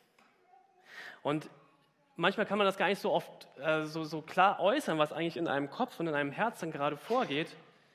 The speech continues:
und was dann halt einen beschäftigt und durchdringt wie so ein Gift. Da war dieses eine blöde Kommentar gegen dieses,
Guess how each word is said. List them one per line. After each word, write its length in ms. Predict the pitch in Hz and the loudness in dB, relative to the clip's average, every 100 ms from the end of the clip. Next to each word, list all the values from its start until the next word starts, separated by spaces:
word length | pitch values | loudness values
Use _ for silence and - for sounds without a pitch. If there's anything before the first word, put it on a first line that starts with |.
| _ _ | _ _
und 80 | - | -2
was 140 | 151 160 | -2 -2
dann 160 | 170 | -4
halt 240 | 156 160 - | -4 -6 -4
einen 180 | 156 | -4
beschäftigt 540 | 151 - 220 226 165 156 | -4 -4 -4 -4 -8 -6
und 100 | 147 | -4
durchdringt 880 | 156 - - - 208 285 214 - - - - _ | -4 -6 -12 -4 -2 0 -2 -6 -20 -20 -20 _
wie 100 | - | -8
so 100 | 139 143 | -2 -2
ein 180 | 139 | -2
Gift. 340 | 135 185 - - - _ _ _ _ _ _ _ - - - - | -2 -2 -2 -18 -20 _ _ _ _ _ _ _ -20 -20 -20 -6
Da 140 | 139 151 | 0 2
war 120 | 220 | 2
dieses 300 | 214 185 - | 2 0 -2
eine 580 | 160 196 262 254 254 254 - - | 2 4 4 0 -2 -6 -14 -4
blöde 380 | 165 190 233 226 | 2 4 4 2
Kommentar 600 | 226 196 196 185 175 123 | 0 -2 0 0 2 2
gegen 300 | 127 202 208 | 2 0 0
dieses, 340 | 190 190 - | -2 -4 -6